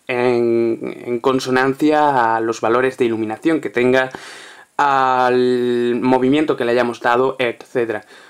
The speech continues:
Vamos a ver cómo nos ha salido bastante mal. Vemos aquí que pone resultado dos estrellas. Eh, es r-, difícil, eh, conseguir una fotografía con más estrellas, la verdad, o sea, con, con más de tres estrellas.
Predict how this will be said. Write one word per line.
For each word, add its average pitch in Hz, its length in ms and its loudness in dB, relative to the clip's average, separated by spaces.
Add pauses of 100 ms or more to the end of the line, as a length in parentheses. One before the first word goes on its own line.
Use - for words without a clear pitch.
(100)
Vamos 143 220 -2
a 147 60 4
ver 139 140 0
cómo 131 180 2
nos 120 180 -4
ha 123 60 -6
salido 117 260 -6
bastante 113 340 -10
mal. 123 220 -4
Vemos 139 260 -2
aquí 143 240 0
que 135 160 0
pone 147 380 0
resultado 135 600 -2
dos 131 220 -2
estrellas. 131 680 -2
Eh, 117 360 -2 (520)
es - 680 -6
r-, 135 560 -4
difícil, 127 680 -2 (600)
eh, 147 280 0
conseguir 147 680 0 (760)
una 160 220 -2
fotografía 147 720 0
con 120 220 0
más 131 420 -2
estrellas, 127 540 -2
la 123 100 -2
verdad, 123 400 0
o 123 40 -6
sea, 127 320 -2
con, 123 400 -2
con 120 180 -4
más 131 280 -2
de 131 140 -2
tres 127 280 -4
estrellas. 131 760 -6